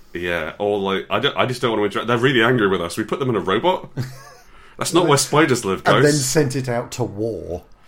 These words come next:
Speaker 1: Yeah. Most robots don't do war. <laughs>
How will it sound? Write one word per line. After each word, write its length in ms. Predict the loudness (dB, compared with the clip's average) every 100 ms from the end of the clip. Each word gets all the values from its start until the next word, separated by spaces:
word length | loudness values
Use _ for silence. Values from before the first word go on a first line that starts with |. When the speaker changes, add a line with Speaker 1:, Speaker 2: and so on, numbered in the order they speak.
| _
Speaker 1:
Yeah. 540 | -16 -12 -10 -10 -10 -14 -16 -20 -20 -6
Most 220 | -2 0 2
robots 340 | 4 2 0
don't 280 | 6 6 8
do 200 | 4 2
war. 460 | 4 4 4 2 -8 _ _ -18 -18 -18 -20 _ -20 -16 -16
<laughs> 180 | -12